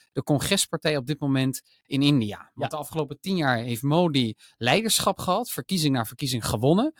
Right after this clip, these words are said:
Speaker 1: Eh, is hij deze keer ook de favoriet? En hoe staat de oppositiepartij, de congrespartij
Speaker 2: Ja, de
Speaker 1: ervoor?
Speaker 2: con-,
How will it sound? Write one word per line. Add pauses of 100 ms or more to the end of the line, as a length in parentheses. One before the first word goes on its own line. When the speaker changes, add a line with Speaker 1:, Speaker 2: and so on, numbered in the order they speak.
(260)
Speaker 1:
Eh,
is
hij
deze
keer
ook
de
favoriet?
En
hoe
staat
de
oppositiepartij,
de
congrespartij
Speaker 2:
Ja,
de
Speaker 1:
ervoor?
Speaker 2:
con-,